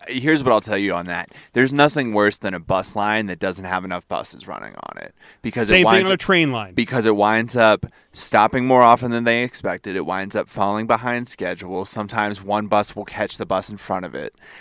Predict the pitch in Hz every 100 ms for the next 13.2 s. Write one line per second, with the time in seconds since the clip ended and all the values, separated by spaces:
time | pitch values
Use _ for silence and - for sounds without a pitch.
0 | - - 104 104 - 113 107 - - 101
1 | 107 110 117 110 - 98 98 95 101 85
2 | - 117 113 135 143 69 - - - 107
3 | 104 101 101 107 113 - 117 113 120 123
4 | 98 98 - 107 110 - 95 92 92 -
5 | 101 101 92 - - 143 - 92 90 -
6 | 104 147 113 90 87 71 87 87 - 78
7 | 78 65 107 - - - _ - 92 101
8 | - 110 - 104 113 90 - 95 92 90
9 | 82 95 87 87 - - 151 - - -
10 | _ _ _ _ _ 101 95 92 95 107
11 | 101 98 90 92 90 101 113 - 110 107
12 | 120 - 117 - 123 123 127 123 - 135
13 | 156